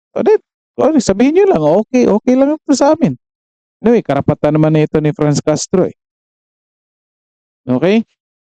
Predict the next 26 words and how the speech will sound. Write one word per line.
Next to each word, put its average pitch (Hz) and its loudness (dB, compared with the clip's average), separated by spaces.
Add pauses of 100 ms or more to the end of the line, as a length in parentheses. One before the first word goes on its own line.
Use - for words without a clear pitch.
(140)
So, 123 -2 (600)
o, - -16 (100)
dito 139 0
na 170 2
lang 175 -2
po 175 0
muna 180 0
tayo, 175 0
mga 175 0
kababayan. 175 0
And 131 0
then 127 0
again, 175 0 (640)
i-like 151 2
and 135 -2
share 143 0
ng 139 0
video 165 2
na 220 0
ito. 170 0
And 160 -2
then, 165 -2 (540)
yung 180 2 (440)
pakisuyo 180 0
ko 139 -2
na, 120 0